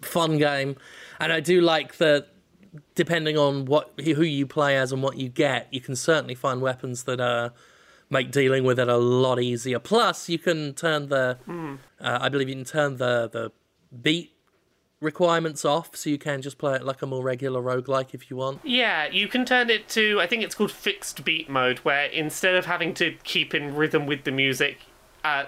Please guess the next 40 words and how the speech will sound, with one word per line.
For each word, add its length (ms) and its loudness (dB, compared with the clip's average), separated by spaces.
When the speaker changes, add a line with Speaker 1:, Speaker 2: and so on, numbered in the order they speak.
Speaker 2:
enemies 520 0
move 360 0
one 320 2
tile 420 0
when 180 0
you 200 0
move 260 0
one 200 4
tile. 440 0
Speaker 1:
Yeah. 500 -2
Speaker 2:
Um, 360 -2
which 280 -2
makes 280 0
it 120 0
more 280 4
like 280 0
you 120 0
can 140 0
take 200 -2
your 100 0
time 240 -2
and 80 -4
treat 220 0
it 80 0
almost 260 0
like 160 0
a 40 0
strategy 560 -4
game 240 0
at 100 0
that 220 -2
point, 340 0
but 300 0
I 140 2
enjoy 320 4
doing 220 2
it 120 0
to 100 -8
the 100 0
rhythm. 420 -2